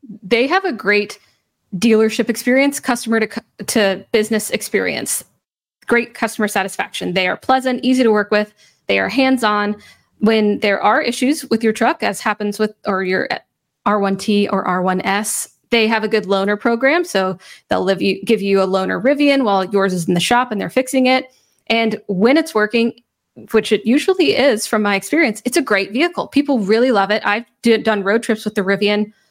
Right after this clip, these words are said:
Awesome. Not the fastest charging speeds, of course, but a great, comfortable truck. And I love the way that it looks and that it rides. And I think a lot of the features are just awesome. I think the interface is really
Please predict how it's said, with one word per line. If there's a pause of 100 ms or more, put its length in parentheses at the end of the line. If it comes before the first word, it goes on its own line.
(120)
Awesome.
Not
the
fastest
charging
speeds,
of
course, (680)
but (520)
a
great, (180)
comfortable (460)
truck.
And
I
love
the
way
that
it
looks
and
that
it
rides.
And
I
think
a
lot
of
the
features
are
just
awesome.
I
think
the
interface
is
really